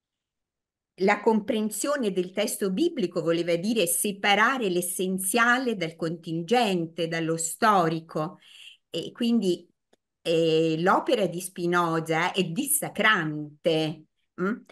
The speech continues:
Per la tradizione ebraica, eh, Spinoza ha,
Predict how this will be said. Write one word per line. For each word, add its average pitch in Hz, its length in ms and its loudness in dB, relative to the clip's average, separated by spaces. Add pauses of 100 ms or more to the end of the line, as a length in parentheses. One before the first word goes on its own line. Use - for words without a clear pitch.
(140)
Per 240 200 0
la 226 120 0
tradizione 190 640 0
ebraica, 170 1040 0
eh, 151 460 -6
Spinoza 202 1120 0
ha, 180 380 -2